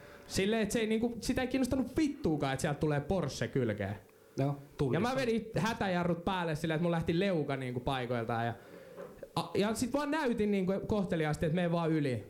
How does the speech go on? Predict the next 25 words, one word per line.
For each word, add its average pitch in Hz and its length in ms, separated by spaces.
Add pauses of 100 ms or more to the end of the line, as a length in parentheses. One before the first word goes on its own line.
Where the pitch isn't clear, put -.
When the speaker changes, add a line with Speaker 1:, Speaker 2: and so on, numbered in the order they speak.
(320)
Speaker 1:
Ja 160 220
hän 277 180
näytti 247 260
mulle 233 220
jotain 220 200
käsimerkkejä. 156 680
Speaker 2:
Joo. 101 100 (320)
Speaker 1:
Sit 247 200
mä, 277 100 (540)
niinku 226 260
mulla 240 160
meni 220 200
heti 165 520
ihan 170 380
nollasta 127 380
sataan, 113 200
sä - 80
tiedät. 107 340 (1120)
Ja 127 120
tota, 123 180
Speaker 2:
Mä 165 260
tota, 135 200 (400)
mä 208 120
taas 233 160
Speaker 1:
avasin 302 180